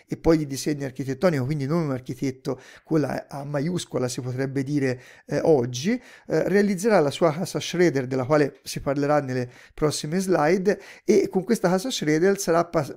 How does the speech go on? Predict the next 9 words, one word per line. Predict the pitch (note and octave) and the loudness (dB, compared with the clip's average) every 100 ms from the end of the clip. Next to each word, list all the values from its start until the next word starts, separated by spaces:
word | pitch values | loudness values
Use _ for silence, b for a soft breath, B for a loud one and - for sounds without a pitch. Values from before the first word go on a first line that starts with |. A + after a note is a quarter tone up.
| - | -2
paradossalmente | E3+ D#3+ D#3 D3+ E3+ - A3 F#3+ F3+ F3 | 2 4 4 4 0 -2 -2 0 -2 -2
il | D3+ | -2
principale | D#3+ D#3+ F3+ G3 D#3 | -2 -6 -2 2 2
esponente | C#3+ - E3+ E3 D3 | 0 -4 -2 -2 -4
di | |
De | D3 G3 | -2 -4
Stijl | G3 E3+ | -2 -4
in | D3+ | -4
architettura. | C3+ B2+ C3 C3 - F3 C3 | -6 -6 -8 -8 -4 -2 -2